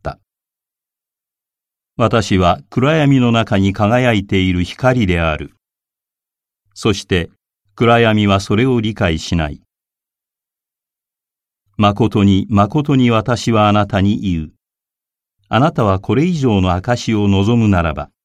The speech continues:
これらのことが真実であるのを知ろうとして、心の中で私に叫び求めた夜のことを思い出しなさい。私はこの件についてあなたの心に平安を告げなかったであろうか。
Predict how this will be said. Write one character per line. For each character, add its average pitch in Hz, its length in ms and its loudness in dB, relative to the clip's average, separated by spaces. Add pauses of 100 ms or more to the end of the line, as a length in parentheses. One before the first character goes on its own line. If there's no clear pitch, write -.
(340)
こ 120 120 0
れ 120 120 6
ら 110 140 2
の 101 120 2
こ 101 120 -4
と 107 120 -4
が 98 140 0
真 151 280 -2
実 104 320 -4
で 98 80 2
あ 98 100 2
る 98 120 0
の 92 180 0
を 90 60 -4
知 - 160 -4
ろ 117 180 0
う 104 80 -4
と 104 120 -2
し 98 120 -6
て、 90 180 -4 (300)
心 175 400 0
の 156 120 2
中 123 280 0
で 107 100 0
私 104 420 -2
に 123 180 2
叫 98 340 -2
び 131 100 0
求 113 300 0
め 107 120 0
た 101 160 -2
夜 135 220 0
の 107 160 0
こ 101 140 -2
と 123 140 -4
を 110 240 -2
思 101 200 2
い 110 100 0
出 98 140 -2
し 98 160 -2
な 87 120 -2
さ 80 180 -8
い。 67 100 -16 (1800)
私 120 400 0
は 110 120 2
こ 123 140 0
の 120 120 2
件 113 260 0
に 101 140 2
つ 101 140 -6
い 98 140 -2
て 98 220 -2
あ 107 120 0
な 156 120 0
た 139 140 -2
の 101 140 0
心 101 360 -2
に 98 140 2
平 127 340 -2
安 131 220 0
を 120 80 -2
告 110 200 -2
げ 123 100 0
な 139 140 0
か 123 120 -4
っ - 80 -8
た 101 180 -6
で 123 140 -2
あ 104 80 2
ろ 95 140 -2
う 78 80 -6
か。 - 200 -18